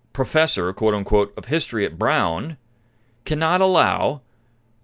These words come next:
a place outside of, I mean, if, if somewhere exists in her worldview that doesn't comport with her view of society, well, then it has to be destroyed,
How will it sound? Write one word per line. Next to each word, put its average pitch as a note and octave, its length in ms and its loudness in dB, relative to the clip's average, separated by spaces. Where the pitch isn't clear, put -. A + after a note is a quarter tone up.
a C3 100 2
place C#3 540 0
outside C3+ 680 0
of, G#2 300 0
I - 40 -10
mean, G2+ 160 -6
if, - 200 -14
if - 80 -14
somewhere G#3 420 2
exists B2+ 720 0
in G#2+ 140 -2
her D#3+ 200 2
worldview C3+ 600 2
that E2 120 -8
doesn't B2+ 280 -2
comport C3+ 500 4
with G2 140 -2
her C3 180 0
view G2 380 -4
of G2+ 140 0
society, E2+ 720 -2
well, A2+ 120 2
then C3+ 120 4
it B2+ 40 -4
has D3 200 2
to - 80 -14
be A#2+ 220 -4
destroyed, G#3+ 760 -4